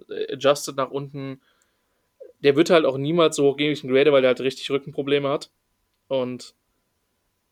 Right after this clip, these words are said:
ähm, aber der verliert halt extrem selten. Und ich mag den Spieler. Ähm, das sind eigentlich so die,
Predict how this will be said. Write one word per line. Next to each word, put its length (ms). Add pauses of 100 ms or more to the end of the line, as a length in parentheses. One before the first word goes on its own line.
ähm, 400
aber 160
der 100
verliert 240
halt 120
extrem 360
selten. 380 (160)
Und 140
ich 100
mag 180
den 120
Spieler. 380 (1300)
Ähm, 640
das 160
sind 160
eigentlich 400
so 260
die, 680